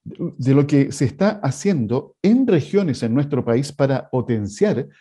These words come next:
el desarrollo tecnológico, que hoy día es absolutamente transversal, no solamente en el sector, eh, privado, sino también en el sector público. Les comento que Lab City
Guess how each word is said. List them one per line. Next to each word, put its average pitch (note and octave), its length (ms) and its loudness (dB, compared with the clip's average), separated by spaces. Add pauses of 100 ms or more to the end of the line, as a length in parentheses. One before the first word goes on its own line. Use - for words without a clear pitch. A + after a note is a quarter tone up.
(180)
el A#2+ 180 2
desarrollo A#2+ 1200 0
tecnológico, B2 760 0 (360)
que A3+ 160 4
hoy A#2+ 220 2
día A#2+ 240 2
es A#2 180 -6
absolutamente A2+ 800 -2
transversal, G#2 1080 -2
no D3+ 140 0
solamente A2 440 -2
en G2+ 80 -2
el G2+ 100 -4
sector, G#2+ 480 -2
eh, F#2+ 400 -2
privado, B2 420 2
sino A2+ 220 -4
también A2+ 280 -2
en A#2+ 80 -2
el G#2 80 -4
sector F#2 340 -10
público. C3+ 560 0 (420)
Les A#2+ 100 2
comento G#3+ 400 0
que G3+ 300 0
Lab G3 260 2
City F3+ 560 -2